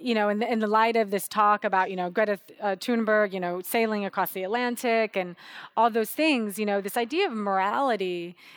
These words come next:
is really sticky, because as soon as you start talking about morality, you need to accept the fact that my morals are not your morals. And then, and then where does that leave you? And so then he, as, as any good economist would say, you need to make it about the money.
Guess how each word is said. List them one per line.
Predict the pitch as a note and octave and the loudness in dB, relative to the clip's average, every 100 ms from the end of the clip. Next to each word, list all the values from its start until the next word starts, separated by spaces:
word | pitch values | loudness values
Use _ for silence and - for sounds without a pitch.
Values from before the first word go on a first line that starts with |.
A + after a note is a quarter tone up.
| - | -8
is | C4 | -4
really | D4 F#4 D4 | 0 2 2
sticky, | - - E4 - A3+ | -2 -6 -6 -4 -6
because | G#3 A#3 | -6 -6
as | A3 | -6
soon | - E4+ G4 G4+ | -6 -2 0 0
as | D4+ | -2
you | C#4 | -4
start | B3 B3 - | -2 -2 -2
talking | A3 A3 B3 A3 | -2 -2 -2 -2
about | F#3+ F3 | -2 -2
morality, | F#3 F3+ F#3 G#3+ G#3 F#3 | -2 0 2 4 2 0
you | F#3 G#3+ | -4 -2
need | A#3 A3 | -2 -2
to | A3 - | -4 -4
accept | - - G#3 - | -6 -2 -2 -2
the | G3+ | -4
fact | F#3 D#3+ E3+ - | 0 0 -2 -4
that | F#3 | -4
my | G3 F#3 G#3 | 0 0 0
morals | G#3+ F3 E3+ F3 F#3 | -2 -4 -4 -6 -6
are | F#3 | -4
not | F3+ A3 | -4 -4
your | A3 C#4 | -4 -2
morals. | A3+ A2 A#2 G2 B2+ - - - - - | -4 -6 -8 -8 -12 -16 -18 -18 -18 -4
And | B3+ C4 | 0 0
then, | D4 C#4+ | 0 -2
and | B3+ B3+ | 0 0
then | C4+ | 2
where | B3 A3 | 2 2
does | G3 | 0
that | D#3+ D3 | -2 -6
leave | - | -20
you? | - C#3+ | -16 -6
And | G#3+ G#3+ | -4 -2
so | B3+ A3+ | 0 0
then | G#3+ | 0
he, | G#3 C4 | 0 0
as, | G3+ F#3 | 0 0
as | G3+ G3 F#3 | -4 -4 -4
any | G3 | -4
good | F3+ G3 | -2 -2
economist | F#3+ G3 F#3+ F#3 - | -2 -4 -4 -6 -8
would | F#3+ - | -10 0
say, | E4 G#3+ G#3 - - - | 2 2 0 -6 -14 -2
you | A3+ | 0
need | G#3+ | 2
to | G#3+ | 0
make | G3 F#3 | -2 -2
it | |
about | F#3 F3+ - | 0 -2 -2
the | |
money. | F3 A3+ C#3+ - | -4 -4 -6 -14